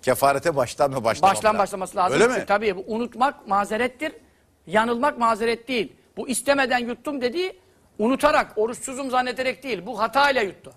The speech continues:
Speaker 1: Sehven.
Speaker 2: E, yani sehven yuttu. Bu mazeret değil. Sıfırladı. Yeniden başlayacak. Unutarak isterse yemek yeseydi bozulmazdı.
Speaker 1: Evet,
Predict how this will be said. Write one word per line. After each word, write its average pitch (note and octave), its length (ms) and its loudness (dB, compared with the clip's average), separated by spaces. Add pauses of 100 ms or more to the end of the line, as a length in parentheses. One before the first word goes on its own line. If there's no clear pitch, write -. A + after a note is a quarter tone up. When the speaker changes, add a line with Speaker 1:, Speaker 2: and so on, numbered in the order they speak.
Speaker 1:
Sehven. A#2+ 520 0 (520)
Speaker 2:
E, E3+ 60 -8
yani E3+ 400 0
sehven A3+ 460 0
yuttu. C4 420 -8
Bu C4+ 80 -6
mazeret B3 480 -2
değil. G3+ 220 -6
Sıfırladı. G#3+ 520 -6
Yeniden G#3 300 0
başlayacak. C#3 400 -8 (340)
Unutarak C4+ 540 2
isterse C#4+ 340 -2
yemek C#4+ 300 2
yeseydi A#3+ 340 -6
bozulmazdı. C4 580 -6 (800)
Speaker 1:
Evet, G2 200 -6